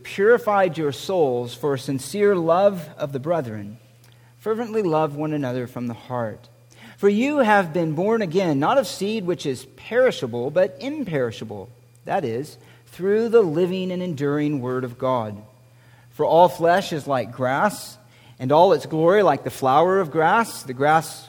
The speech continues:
withers, the flower falls off, but the word of the Lord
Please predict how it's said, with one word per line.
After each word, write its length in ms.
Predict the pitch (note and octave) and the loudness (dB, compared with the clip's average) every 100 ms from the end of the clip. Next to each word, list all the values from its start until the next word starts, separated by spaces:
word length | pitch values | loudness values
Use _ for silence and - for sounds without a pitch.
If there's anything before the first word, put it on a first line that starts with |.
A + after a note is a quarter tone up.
| B2+ | -14
withers, 680 | B2+ C#3 D#3+ F3 - - - C3 | -6 -4 -4 -6 -8 -18 -20 -20
the 60 | A#2 | -8
flower 600 | C3+ C#3+ D#3 D3+ D#3 C#3 - | 0 2 2 0 -4 -12 -6
falls 260 | C3 C3+ C3+ | -4 -2 -2
off, 360 | B2+ C#3+ - - - _ _ _ _ - | -4 -4 -10 -20 -20 _ _ _ _ -12
but 100 | B2 | -8
the 80 | |
word 380 | A#2+ C#3 G3+ A3+ | -4 0 2 2
of 100 | G3+ | 0
the 100 | F3+ | -4
Lord 540 | D#3+ F3+ B2+ G#2 A2+ | -4 -2 -4 -6 -14